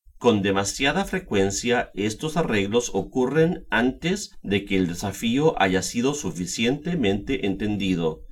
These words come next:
o soluciones más creativas hayan sido consideradas.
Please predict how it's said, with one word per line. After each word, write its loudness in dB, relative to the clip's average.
o 4
soluciones 0
más 0
creativas -2
hayan 0
sido -4
consideradas. -2